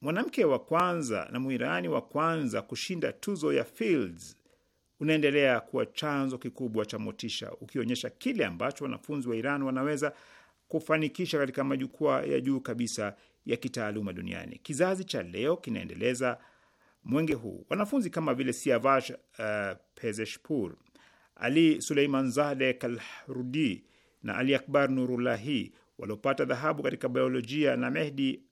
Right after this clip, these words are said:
Aghajanlu pamoja na Bardia Khosh Iqbal waliotamba katika hisabati ni mfano hai wa mustakabali wa sayansi ya Iran.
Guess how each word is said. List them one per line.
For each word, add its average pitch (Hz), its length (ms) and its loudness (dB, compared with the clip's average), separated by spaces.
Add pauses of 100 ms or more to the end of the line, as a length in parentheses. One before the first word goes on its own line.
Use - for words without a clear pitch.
Aghajanlu 123 920 2
pamoja 135 360 0
na 131 200 0
Bardia 127 560 4 (760)
Khosh 139 200 0
Iqbal 123 960 0
waliotamba 127 600 0
katika 135 200 -2
hisabati 135 840 -2
ni 127 240 0
mfano 127 480 -2
hai 127 500 -4 (260)
wa 131 80 -8
mustakabali 117 840 -2
wa 110 240 -2
sayansi 110 920 -4
ya 98 120 -6
Iran. 104 380 -2